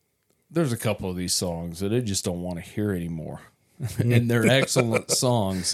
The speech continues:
Speaker 1: And
Speaker 2: Mm-hmm.
Speaker 1: so take that into consideration, how popular three of these singles were off this album. Very popular as a
Speaker 2: Mm-hmm.
Speaker 1: debut album.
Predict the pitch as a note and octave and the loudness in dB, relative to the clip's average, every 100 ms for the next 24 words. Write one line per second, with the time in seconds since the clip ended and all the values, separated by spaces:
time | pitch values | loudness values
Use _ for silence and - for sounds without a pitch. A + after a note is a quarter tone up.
0 | - G#2+ G2+ G2 G2 G2+ G#2+ _ - - | -2 0 2 2 2 -2 -4 _ -2 2
1 | C#3 A#2+ A2 _ _ _ - G#3 G3+ C#3+ | 4 2 0 _ _ _ 0 0 2 2
2 | A#2+ A2 F#2+ G#2+ F#2 A2+ F#2+ F2+ F#2+ F#2+ | 2 0 -2 -2 0 0 -2 -2 0 -2
3 | - F2+ A2+ G#2 - G2+ G2+ - F#2 E2 | -2 -4 -2 -4 -2 -2 -2 -4 -6 -6
4 | - G#2+ G#2 F2+ F2 - G2+ F#2+ F2 D#2+ | -4 0 0 0 -2 -2 -2 -2 -2 -4
5 | F2 E2+ E2 E2 D#2+ E2+ D#2+ E2 E2 D#2 | -6 -4 -2 -4 -6 -6 -4 -4 -4 -4
6 | F2 E2 E2+ F2 - D#2+ - E2+ E2+ E2+ | -4 -4 -4 -4 -6 -8 -8 -6 -4 -4
7 | F2 E2+ E2+ F2 E2+ E2+ D#2+ E2 E2+ | -4 -4 -2 -2 -2 -4 -4 -6 -8